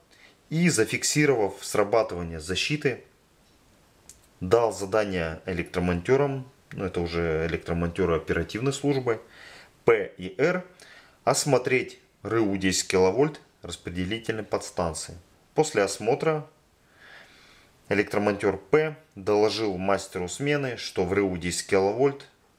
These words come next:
подстанции имеется сильное задымление и обнаружено тело электромонтёра К без признаков жизни. На полу у дверей шинного разъединителя Ш Р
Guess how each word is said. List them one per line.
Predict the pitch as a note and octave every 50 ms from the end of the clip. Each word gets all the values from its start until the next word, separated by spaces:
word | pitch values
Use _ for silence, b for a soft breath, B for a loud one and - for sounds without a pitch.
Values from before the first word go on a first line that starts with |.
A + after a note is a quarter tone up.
| _ _ _ -
подстанции | F#2 - - - - C3 C3+ C#3 C3+ - - A#2 A2 G#2+ G#2+ - _ _ B B B B B B B B B B B B
имеется | B F#2+ G#2 A#2 B2+ B2 A#2 G#2+ - - - G2
сильное | - - - C#3 C3+ A#2 G#2+ G2+ F#2+
задымление | F2+ G2 F#2+ F#2+ G#2 G#2 B2+ C#3+ D#3 D#3 D3+ D3 C#3+ C#3 C#3 C#3 -
и | C#3+ D#3+ F#3+ F#3+ - -
обнаружено | - F#3+ F#3 F#3+ F#3 - F2+ F#2+ G2+ G#2 G#2+ A2+ G#2+ A2 A2 G#2+ G#2 - - _ _ _ _ _ _ -
тело | - - F2+ F2 E2 E2 D#2+ D#2 D#2+ - _ _ _ _ _ _ _ _ _ _ _ _ _ _ _ -
электромонтёра | - F2 E2+ E2 - - E2+ F2 E2+ E2+ E2 - F2 E2 D#2+ D#2+ D#2 -
К | - - D3+ E3 E3 - - _ _ -
без | E2 D#2+ G2 A#2 C#3+ C#3 - - - _ _ _
признаков | - F2 G2 G2 G2 G2+ G2 F#2 - G2+ F#2 - -
жизни. | - D#2+ D#2+ E2 D#2 D2+ D#2 D#2 D2+ D#2 _ _ _ _ _ _ _ _ _ _ _ _ _ B B B B B B B B B B B B B B B B -
На | - A#2+
полу | - - F3+ G3 G#3+ G#3 F3+
у | D3+
дверей | B2+ A#2 B2 D3 D3 C#3+ C3
шинного | B2 - - D#3 D3 B2+ A2+ A2
разъединителя | G#2+ G#2+ G2+ G#2 B2 B2+ A#2+ - G#2+ F#2+ F#2 F2+
Ш | - - - A2
Р | G#2 F#2